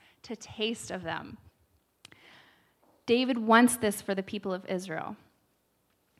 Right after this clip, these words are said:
So this final portion of that psalm that we're looking at, he's holding out his hand with this promise.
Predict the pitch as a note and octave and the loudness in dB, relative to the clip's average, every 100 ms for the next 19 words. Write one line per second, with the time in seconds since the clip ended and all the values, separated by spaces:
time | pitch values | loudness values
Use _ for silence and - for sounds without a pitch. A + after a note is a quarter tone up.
0 | - - A#3 A3 - G#3 A3+ B3 A#3+ - | -12 -4 0 -2 0 6 6 6 4 2
1 | A#3 A3+ G#3 F#3+ F3+ F3 - - G#3 G3 | 0 0 -6 -2 -2 -2 -4 0 4 4
2 | F#3+ F#3 F#3+ F#3+ A3 G3 E3+ D#3+ D3+ - | 4 0 -2 -2 -2 -2 -2 -2 -4 -6
3 | - - _ _ - A3+ - - - G#3+ | -18 -20 _ _ -4 -4 -4 -8 -2 2
4 | A3+ A#3 A#3+ A3 G3+ - G3 - F3 E3 | 4 2 0 0 -2 -4 -14 -12 -10 -10
5 | G3 - - F3+ F3 - - F#2 - G3+ | -12 -14 -18 -16 -14 -14 -12 -12 -12 -16
6 | - | -20